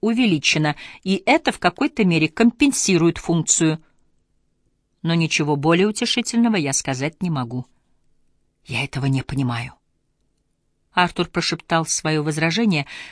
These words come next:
так как не мог прокричать его во всю мощь своего голоса. Пауэлл не оскорбился. Он привык произносить самые мягкие, самые обходительные – смертные приговоры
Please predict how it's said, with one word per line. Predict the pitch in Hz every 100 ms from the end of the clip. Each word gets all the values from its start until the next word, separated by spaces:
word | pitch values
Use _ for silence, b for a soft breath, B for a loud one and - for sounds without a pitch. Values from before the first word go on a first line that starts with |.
| B
так | 196
как | 208 -
не | 220
мог | 226 202 -
прокричать | 190 - 196 - - 190 - -
его | 131 127 B B B B
во | 143 160
всю | - 165 170
мощь | 160 160 220 - -
своего | - 190 196 190
голоса. | 175 160 135 - - 127 _ _ _ _ _ _ -
Пауэлл | 180 175 170 180 -
не | 165
оскорбился. | 165 - 165 143 127 - - 135 b b b
Он | 330 320
привык | 330 339 -
произносить | 160 143 156 - 156
самые | - 170 180 180
мягкие, | 190 220 - 135
самые | - 135 139 -
обходительные – | 151 - - 143 202 - 220 208 202 _ _ _ _
смертные | - - 214 214 - - 190
приговоры | - 180 170 160 143 120 123